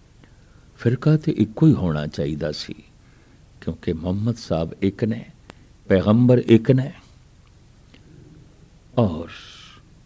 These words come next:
ਇੱਕ ਹੀ ਫਿਰਕਾ ਹੋਣਾ ਚਾਹੀਦਾ ਸੀ। ਪਰ ਬਹੱਤਰ ਫਿਰਕਿਆਂ ਵਿੱਚ ਇਸਲਾਮ ਵੰਡਿਆ ਹੋਇਆ ਹੈ, ਔਰ ਦੋ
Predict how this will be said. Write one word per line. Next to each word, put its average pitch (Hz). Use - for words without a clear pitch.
ਇੱਕ -
ਹੀ 120
ਫਿਰਕਾ 131
ਹੋਣਾ 110
ਚਾਹੀਦਾ 104
ਸੀ। -
ਪਰ 101
ਬਹੱਤਰ 104
ਫਿਰਕਿਆਂ 92
ਵਿੱਚ -
ਇਸਲਾਮ 87
ਵੰਡਿਆ 92
ਹੋਇਆ 78
ਹੈ, -
ਔਰ 90
ਦੋ 101